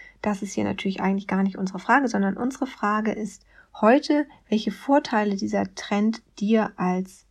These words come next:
Blogger oder Bloggerin eigentlich bringt. Gerade wenn du einen geisteswissenschaftlichen Blog führst, also einen Literaturblog oder Kulturblog oder Musik- oder Philosophie- oder Geschichtsblog,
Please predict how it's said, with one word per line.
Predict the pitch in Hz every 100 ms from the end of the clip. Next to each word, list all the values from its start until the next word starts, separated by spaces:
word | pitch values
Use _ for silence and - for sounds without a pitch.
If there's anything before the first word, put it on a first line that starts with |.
| -
Blogger | 202 226 208 -
oder | 190
Bloggerin | 190 190 190 185 190 185
eigentlich | - - 214 196 -
bringt. | - 196 - - _ _ _ _ _ -
Gerade | - 202 208 302 311 240
wenn | 233 220 226
du | 220 214 -
einen | 190 190 190 196 190
geisteswissenschaftlichen | 175 240 370 233 - 175 190 185 185 185 - 202 185 190 185 214
Blog | - 185 185
führst, | - 294 381 -
also | 175 190
einen | 190
Literaturblog | 190 220 196 - 269 262 214 214
oder | 196 190 190 - - - -
Kulturblog | 240 226 220 208 202 190 190
oder | 190 190
Musik- | 185 202 226 233 220
oder | 190 190
Philosophie- | 240 233 214 190 - 202 208
oder | 202
Geschichtsblog, | 196 185 - - - - 247 247